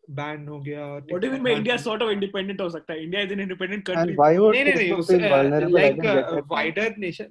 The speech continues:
Speaker 1: तुम, you wouldn't expect Canada to switch off access to Facebook, right? But in wider scheme of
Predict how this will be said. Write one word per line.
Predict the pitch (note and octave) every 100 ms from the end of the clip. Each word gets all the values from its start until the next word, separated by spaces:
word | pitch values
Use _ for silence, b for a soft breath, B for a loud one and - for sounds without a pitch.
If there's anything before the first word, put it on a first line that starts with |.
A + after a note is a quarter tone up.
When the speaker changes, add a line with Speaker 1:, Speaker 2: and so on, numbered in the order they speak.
| E3+
Speaker 1:
तुम, | G#3 G3 F3+ _ _ F3
you | E3+ E3+
wouldn't | F3+ A3 G3+
expect | G3+ - G#3 -
Canada | D3+ D3 D3 E3 F3 F3+
to | E3+ D#3
switch | - D#3 D#3
off | D#3+ D3+ -
access | D3+ - D#3+ D#3 F3
to | D#3 D3 D3+ _ -
Facebook, | C#3 C3 C3+ C3+ - D3
right? | D#3+ G#3 _ _ _ _ _ _ _ - C#3
But | D#3 D#3+ F3+
in | E3+ D3+
wider | D3+ D3+ G3 G3+
scheme | G#3 F#3
of | F3+